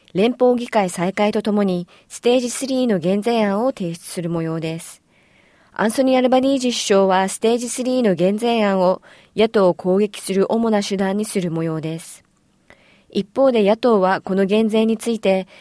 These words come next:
正式な見解を示していませんが、政府が前回の選挙で掲げた政策を破ったとして攻撃しており、今後十年間、ブラケットクリープにより、オーストラリア国民が支払う税金は減るどころか、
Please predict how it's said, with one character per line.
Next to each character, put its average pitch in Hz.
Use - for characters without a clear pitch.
正 220
式 233
な 226
見 220
解 214
を 208
示 208
し -
て -
い 175
ま 165
せ 202
ん 202
が、 175
政 240
府 208
が 190
前 220
回 196
の 175
選 202
挙 190
で 165
掲 -
げ 185
た 208
政 196
策 202
を 185
破 170
っ 240
た 214
と 190
し -
て 165
攻 175
撃 190
し -
て 208
お 202
り、 180
今 202
後 214
十 185
年 226
間、 180
ブ 175
ラ 214
ケ 247
ッ 247
ト 240
ク 233
リ 240
ー -
プ 220
に 185
よ 175
り、 170
オ 214
ー 240
ス -
ト 247
ラ 233
リ 233
ア 233
国 226
民 233
が 180
支 175
払 185
う 175
税 180
金 190
は 185
減 170
る 185
ど 214
こ 226
ろ 214
か、 180